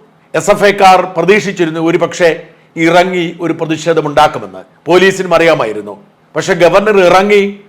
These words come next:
ഓടി അടുക്കുമെന്നും അവരോട് തട്ടിക്കയറുമെന്നും ഒന്നും കരുതിയേയില്ല. പോലീസ് അക്ഷരാർത്ഥത്തിൽ വിരണ്ടുപോയി. ഗവർണർ ഇറങ്ങി നേരെ നടന്നു വരികയാണ്. നടന്നു വന്ന് എസ് എഫ് ഐക്കാർക്കിടയിലേക്ക് കയറുകയാണ്. എസ് എഫ് ഐക്കാരാവട്ടെ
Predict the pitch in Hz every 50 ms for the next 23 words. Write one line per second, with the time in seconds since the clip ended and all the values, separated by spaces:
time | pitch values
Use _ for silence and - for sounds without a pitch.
0 | _ _ _ _ 127 151 170 190 220 220 214 202 180 180 196 196 196 214 196 180
1 | 147 113 - - - _ _ _ _ _ _ _ _ 139 156 175 196 214 220 220
2 | 208 202 202 202 202 - - - - 247 - - 220 202 196 196 185 190 180 180
3 | 175 190 190 160 170 165 170 - 160 156 156 156 160 160 147 123 101 101 104 95
4 | 90 - _ _ _ _ _ _ _ _ _ 147 180 196 214 208 196 185 190 190
5 | 208 202 190 190 - 196 - 190 190 180 180 180 - _ _ _ _ - 160 180
6 | 185 196 196 185 147 117 95 - - _ _ _ _ - 147 165 196 208 214 202
7 | 202 190 196 196 202 190 180 180 185 196 202 214 208 190 175 180 190 208 190 180
8 | 180 170 170 131 95 - - - _ _ _ _ _ - 147 170 196 196 208 196
9 | 180 190 196 190 185 190 202 190 - - _ - 147 151 - 202 170 190 202 202
10 | 202 190 - 190 185 185 202 202 196 190 185 190 180 - 180 175 180 180 165 135
11 | 113 95 87 - - _ _ _ _ _ _ _ _ _ - - - 180 160 185
12 | 190 190 196 185 190 185 185 190 190 196 185 180 185 -